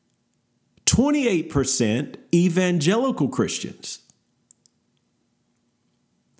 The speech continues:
Twenty-eight percent theologically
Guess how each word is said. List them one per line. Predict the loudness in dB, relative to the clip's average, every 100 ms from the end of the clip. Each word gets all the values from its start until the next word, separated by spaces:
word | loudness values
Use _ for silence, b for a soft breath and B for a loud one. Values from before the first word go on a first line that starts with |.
| -20 _ -2
Twenty-eight | 0 2 2 0 -2 -2 -2 -2
percent | -2 0 -2 -2 -4 -8 -20 -8
theologically | 0 2 2 0 0 0 0 0 0 0 -4